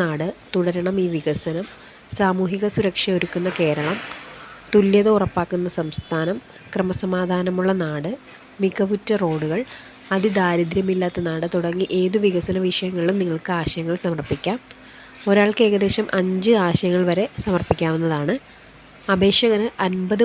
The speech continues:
വയസ്സിൽ താഴെ പ്രായമുള്ളവരായിരിക്കും. പെടുന്ന ആശയങ്ങൾ ഓരോന്നും ചിത്രീകരിക്കാൻ വേണ്ടിയിട്ട് പരമാവധി മൂന്ന് ലക്ഷം രൂപയാണ് കേരള സർക്കാർ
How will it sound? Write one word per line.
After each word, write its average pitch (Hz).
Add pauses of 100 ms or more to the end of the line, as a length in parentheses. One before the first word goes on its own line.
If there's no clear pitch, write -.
വയസ്സിൽ 180 (800)
താഴെ 180 (200)
പ്രായമുള്ളവരായിരിക്കും. 160
പെടുന്ന 196 (120)
ആശയങ്ങൾ 180 (200)
ഓരോന്നും 185
ചിത്രീകരിക്കാൻ 175
വേണ്ടിയിട്ട് 156 (540)
പരമാവധി 180 (100)
മൂന്ന് 190
ലക്ഷം 190
രൂപയാണ് 170 (120)
കേരള 160 (100)
സർക്കാർ 165